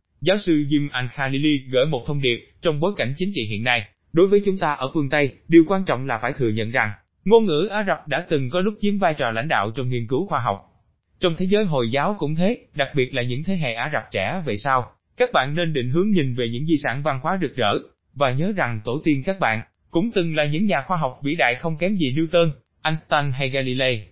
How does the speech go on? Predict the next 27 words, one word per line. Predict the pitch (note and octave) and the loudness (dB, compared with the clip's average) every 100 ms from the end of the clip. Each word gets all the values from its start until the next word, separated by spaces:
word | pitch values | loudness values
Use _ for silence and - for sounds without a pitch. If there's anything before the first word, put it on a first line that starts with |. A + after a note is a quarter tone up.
| _ _ _ | _ _ _
Châu | G3 F3+ | 2 4
Âu, | F#3 D#3+ - _ | 2 2 -4 _
bên | G#3+ G3+ | 0 2
cạnh | E3+ C#3 | 0 0
cội | C#3 B2 | -2 0
nguồn | C3+ C3 | 0 0
Hy | C3 | 0
Lạp, | B2+ A2 - _ _ | 2 0 -4 _ _
La | D3+ D#3 | 0 2
Mã, | C3+ G#2+ G#3+ _ - | 2 0 -2 _ 0
Kitô, | F#3 F3+ E3+ D3+ - _ | 2 6 4 4 -4 _
Do | E3 D3+ | 0 2
Thái, | C#3 C#3+ G3+ - _ | 0 -2 -2 -4 _
còn | C3 A2+ | 0 0
có | D3+ | 0
một | E3 A2+ | 0 -2
gốc | F3 - | -4 -2
rễ | A2 | -4
khác, | A2 E3+ A3 _ _ _ | 0 -2 -2 _ _ _
đó | D3 G#3+ | 0 2
là | B2 | 0
văn | C3 B2+ | 0 -2
hóa | C#3+ F3 | -4 -4
Ả | D3 F3+ D3+ | -6 -4 -4
Rập | - | -2
Hồi | C3 A#2+ | -4 0
giáo. | C#3 G3+ - | 0 -2 -4